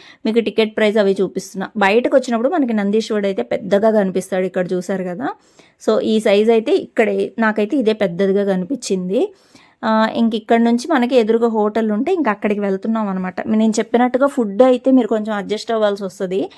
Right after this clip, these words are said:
ఏదన్నా మీరు వెంటనే వెళ్ళిపోతాము అని, మార్నింగ్ బయలుదేరి ఈవినింగ్కి వెళ్ళిపోతాము అనుకుంటే ఫుడ్ హ్యాపీగా తెచ్చుకోవచ్చు. అన్-, లెమన్ రైస్ కానీ అట్లా ఏమన్నా తెచ్చుకోవచ్చు. But మేము, ఉమ్, అంత అన్‌ఎక్స్‌పెక్టెడ్ కదండి, మనదంతా ట్రిప్ ఎక్స్‌పెక్ట్ చేయలేదు.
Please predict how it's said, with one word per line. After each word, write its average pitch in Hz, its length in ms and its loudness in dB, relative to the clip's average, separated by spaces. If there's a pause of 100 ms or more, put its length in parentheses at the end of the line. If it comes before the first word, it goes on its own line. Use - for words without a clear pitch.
(320)
ఏదన్నా 254 320 6
మీరు 285 200 6
వెంటనే 240 420 2
వెళ్ళిపోతాము 240 880 2
అని, 220 180 0
మార్నింగ్ 214 400 0
బయలుదేరి 214 360 0
ఈవినింగ్కి 214 320 -4
వెళ్ళిపోతాము 208 520 -2
అనుకుంటే 220 440 -4 (300)
ఫుడ్ 240 200 0
హ్యాపీగా 240 360 4
తెచ్చుకోవచ్చు. 220 640 0 (160)
అన్-, 196 420 -4
లెమన్ 208 340 2
రైస్ 202 240 2
కానీ 202 280 -6
అట్లా 196 200 -6
ఏమన్నా 202 220 -2
తెచ్చుకోవచ్చు. 220 720 -2 (460)
But 214 120 0 (100)
మేము, 202 520 -2
ఉమ్, 190 140 -6 (400)
అంత 208 220 -2
అన్‌ఎక్స్‌పెక్టెడ్ 208 640 -2
కదండి, 196 320 0
మనదంతా 196 500 -2
ట్రిప్ 196 340 -6 (100)
ఎక్స్‌పెక్ట్ 202 540 -6
చేయలేదు. 196 460 -4